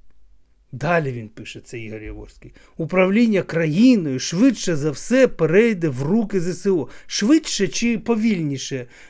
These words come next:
Дуже швидше чи дуже повільніше? Ви те,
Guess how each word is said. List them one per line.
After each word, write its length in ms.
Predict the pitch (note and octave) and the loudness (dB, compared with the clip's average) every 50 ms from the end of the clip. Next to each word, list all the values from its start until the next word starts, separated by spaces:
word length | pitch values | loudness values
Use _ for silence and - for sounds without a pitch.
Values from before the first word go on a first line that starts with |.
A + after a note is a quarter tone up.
| - _ | -16 _
Дуже 480 | - C3+ B2 B2+ D4 E4 D#4+ D4+ E4 C4 | -12 -8 4 6 6 8 8 6 4 4
швидше 500 | - C#4 C4 B3 G3 - - - E3+ D#3 | 4 4 4 4 2 0 -2 -4 -6 -4
чи 160 | - - G#3+ | -2 -2 0
дуже 280 | F#3 A#3+ B3+ A#3 B3 | 2 2 2 2 2
повільніше? 720 | - - B3 A#3+ A#3 A3+ G3 E3+ D3+ C#3 B2+ - - C#3 C3 - - - - | 2 2 0 0 2 0 0 0 -2 -4 -4 -6 -8 -8 -10 -10 -18 -10 -6
Ви 240 | E3 D#3+ G3+ C#4 C#4+ | -2 2 2 2 2
те, 220 | - D4+ C4 A#3+ | 2 -4 -4 -6